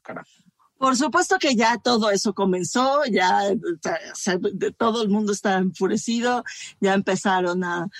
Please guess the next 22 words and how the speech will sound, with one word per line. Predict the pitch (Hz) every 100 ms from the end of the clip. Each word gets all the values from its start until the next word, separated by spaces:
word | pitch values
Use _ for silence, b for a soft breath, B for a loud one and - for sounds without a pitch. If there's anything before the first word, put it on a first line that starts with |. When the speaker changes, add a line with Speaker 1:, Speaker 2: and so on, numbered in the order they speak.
| B B
Speaker 2:
a, | - 180 175 185
a, | 185 -
a | 185
decir | 185 - 208
que, | 202 196
pues, | -
¿qué | - 202
pasó? | - -
<laughs> | 277 - 302 - - - 403 349 311 277
¿Por | - 208
qué | 233
no | 226 226
hay | 202 190 190 190
actor | 185 - 185 180
principal? | 180 185 196 220 254
Si | 226 185
claramente | 196 196 185 190 185 180 196
tendría | 196 185 185 196 185 180
que | 180
ser | 185 208 180
Bill | 180 185
O'Neill | 170 185 202 214 202